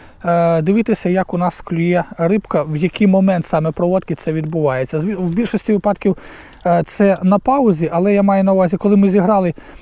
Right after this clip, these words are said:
якось приманкою, наприклад, чи агресивніше, або більше такі, як покачування, мені подобається більше покачування.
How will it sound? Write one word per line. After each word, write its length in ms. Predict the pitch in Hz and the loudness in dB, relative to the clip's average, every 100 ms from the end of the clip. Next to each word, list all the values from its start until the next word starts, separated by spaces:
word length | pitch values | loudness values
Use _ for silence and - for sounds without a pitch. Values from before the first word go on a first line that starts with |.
| - | -6
якось 340 | 175 175 170 - | 0 0 -2 -2
приманкою, 520 | 202 202 190 175 180 | 2 2 2 0 -2
наприклад, 400 | 180 190 190 170 | -2 -2 -2 -2
чи 120 | - | -2
агресивніше, 800 | 185 175 202 - 277 262 - 196 170 | 0 2 0 0 0 0 0 -2 0
або 240 | 175 196 | 0 0
більше 320 | 180 185 185 | 0 -2 -2
такі, 240 | 175 - 185 | -4 -4 -2
як 160 | 165 | -2
покачування, 680 | - 180 240 233 196 170 160 | -2 -2 -2 -2 -4 -2 0
мені 180 | 202 208 | 2 2
подобається 500 | 185 170 160 151 165 | 0 0 -2 -4 -4
більше 240 | 160 170 | -6 -6
покачування. 680 | - - 143 - 139 135 | -6 -2 -2 -2 -6 -6